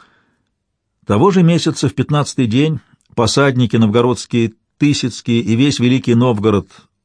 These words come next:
у Святой Софии собрали вечи и положили три жребия на престол в алтаре.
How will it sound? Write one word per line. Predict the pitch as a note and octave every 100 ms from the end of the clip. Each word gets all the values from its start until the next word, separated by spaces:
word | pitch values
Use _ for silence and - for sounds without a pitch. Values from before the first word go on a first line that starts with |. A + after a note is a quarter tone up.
| _
у | -
Святой | A#2+ B2 C3 C3
Софии | B2+ A#2 A#2+ G2+
собрали | G#2 G2 G#2+ G2
вечи | F2+ D#3 F#3 F3
и | D#3+ - A2+
положили | A#2 G#2+ G2+ E3 F3
три | A2 B2 D#3
жребия | C3+ D#3 B2+ G#2
на | F#2
престол | F#2 G2+ - G2
в | E2+
алтаре. | E2+ F2+ D2+ C2